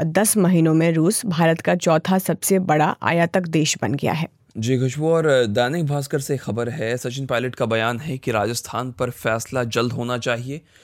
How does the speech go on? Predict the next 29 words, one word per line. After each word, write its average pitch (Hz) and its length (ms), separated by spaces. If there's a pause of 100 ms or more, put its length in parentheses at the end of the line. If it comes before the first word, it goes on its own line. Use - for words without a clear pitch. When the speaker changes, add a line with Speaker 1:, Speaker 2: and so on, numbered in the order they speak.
(240)
Speaker 2:
विधायक 131 400
दल 143 140
की 143 120
बैठक 117 340
में 135 140
शामिल 117 320
न 117 80
होने 113 400
वाले 113 260
नेताओं 107 360
पर - 160
कार्रवाई 98 460
में 117 180
देरी 101 200
पर 139 220 (360)
उन्होंने 113 340
सवाल 101 380
उठाए 104 320
हैं। 113 200
तो 135 120
अब 139 120
जैसे 131 260
जैसे 151 260
राजस्थान 139 540
चुनाव 127 440
नज़दीक 135 360
आ 135 80
रहा 123 220
है, 135 140